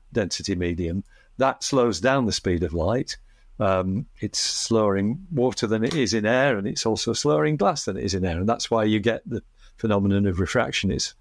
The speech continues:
how we make lenses work, uh, because of the speed of light slowing down in a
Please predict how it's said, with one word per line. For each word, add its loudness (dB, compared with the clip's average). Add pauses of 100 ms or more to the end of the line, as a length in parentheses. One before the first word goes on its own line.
(160)
how 2
we 0
make 2
lenses 2
work, 2 (360)
uh, 2
because 0
of -4
the 2
speed 0
of 0
light 2
slowing 2
down 2
in -4
a -4